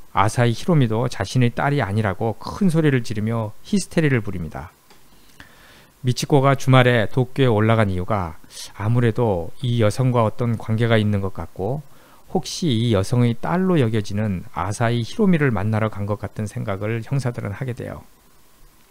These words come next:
이에 형사들이 아사히 히로미를 만나보기로 하는데 그녀가 연출하는 연극이 무대에 오른 지 얼마 전이에요.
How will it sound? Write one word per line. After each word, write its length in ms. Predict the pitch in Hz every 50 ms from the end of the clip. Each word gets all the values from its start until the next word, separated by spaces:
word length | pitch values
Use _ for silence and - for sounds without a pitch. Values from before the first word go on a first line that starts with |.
| _ _ _ _ - - - - - - - - - - - - _ _ -
이에 220 | 135 131 139 135
형사들이 540 | 143 160 180 - 170 139 127 123 123 117 104
아사히 380 | 90 101 113 - 131 131 127
히로미를 580 | 123 - - 214 180 160 143 139 135 131 123 117
만나보기로 560 | 104 101 107 113 117 110 107 98 107 101 101
하는데 480 | 104 110 98 87 87 107 107 95 85 - - - _ _ - - - - - - - - - -
그녀가 400 | - 123 120 131 135 135 135 120
연출하는 600 | 113 113 120 123 - - 143 127 123 123 123 120
연극이 680 | 113 107 113 117 113 110 107 104 98 - 104 123 135 123
무대에 680 | 113 104 110 113 110 - 120 117 120 120 123 123 127 -
오른 320 | - 123 113 113 110 110 104
지 120 | 110 127
얼마 380 | 120 107 101 107 113 113 110 104
전이에요. 560 | - 90 92 98 98 87 80 78 78 78